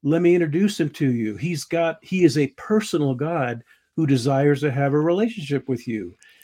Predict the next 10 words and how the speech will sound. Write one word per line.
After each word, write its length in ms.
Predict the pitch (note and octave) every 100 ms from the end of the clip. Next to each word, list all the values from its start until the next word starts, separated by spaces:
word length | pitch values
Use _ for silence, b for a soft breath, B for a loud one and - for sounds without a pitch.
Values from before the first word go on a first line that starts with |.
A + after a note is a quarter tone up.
| b -
Now, 340 | E3+ C#3+ C#3 -
in 260 | E3+ D#3+ D#3
other, 320 | D#3+ E3+ G#3+ F#3+
lots 400 | D#3 D3+ F#3+ G#3+
of 100 | E3+
other 200 | E3+ D3+
cases, 680 | C#3+ G3 C#4+ C4+ E3+ G3+ -
like 220 | D3+ D3
you 100 | D#3+
mentioned, 520 | C3+ F3 B3 D3 D#3